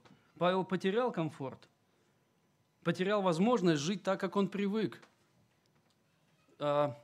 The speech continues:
его жизненный цикл повернулся вспять, и он стал жить по-другому, но это опять же не поломало его. Его внутренний мир определяет не наличие комфорта и даже невозможность свободно выходить из квартиры. Его определяет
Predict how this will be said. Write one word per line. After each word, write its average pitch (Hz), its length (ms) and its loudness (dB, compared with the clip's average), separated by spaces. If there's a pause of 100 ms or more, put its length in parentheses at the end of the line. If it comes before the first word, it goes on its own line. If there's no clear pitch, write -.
(120)
его 185 240 0
жизненный 180 380 -2
цикл 220 260 -4
повернулся 185 560 -2
вспять, 196 380 -2
и 147 40 -8
он 147 120 -6
стал 180 200 -4
жить 196 160 -6
по-другому, 202 520 -2
но 156 100 2
это 226 200 -4
опять 220 240 -4
же 202 120 0
не 202 80 2
поломало 190 520 2
его. 139 260 -2 (260)
Его 185 200 2
внутренний 196 440 2
мир 202 160 0
определяет 185 600 0
не 185 80 2
наличие 190 420 0
комфорта 165 600 -2 (1800)
и 160 80 -4
даже 175 280 0
невозможность 185 640 2
свободно 175 400 0
выходить 175 420 0
из 156 120 -4
квартиры. 165 540 -4 (1400)
Его 170 160 0
определяет 160 680 0